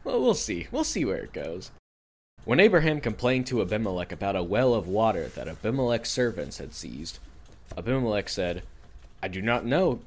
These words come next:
who has done this. You did not tell me, and I have not heard of it until today." So Abraham took sheep and oxen and gave them to Abimelech,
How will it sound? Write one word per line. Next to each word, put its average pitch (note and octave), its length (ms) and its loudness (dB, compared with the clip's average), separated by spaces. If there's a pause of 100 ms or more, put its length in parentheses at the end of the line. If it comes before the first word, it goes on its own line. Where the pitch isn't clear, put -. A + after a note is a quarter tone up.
(120)
who A2+ 200 0
has A2 140 2
done D#3 260 0
this. - 300 -10 (800)
You B2 120 -2
did G#2 140 -2
not F2+ 200 -4
tell D3+ 200 2
me, D2+ 260 -8 (420)
and D#2+ 120 -6
I B2+ 120 2
have G2 120 2
not G2 200 -2
heard B2+ 220 0
of F2+ 100 -4
it - 100 -8
until E2+ 240 -10
today." G2 460 -4 (260)
So F#2 200 -6
Abraham C#3+ 420 2
took - 200 -8
sheep - 320 -4
and A#2+ 120 -2
oxen F#2 500 -4 (100)
and F#2+ 160 -6
gave A#2+ 240 4
them D2+ 160 -10
to D#2+ 200 -8
Abimelech, C2 580 -12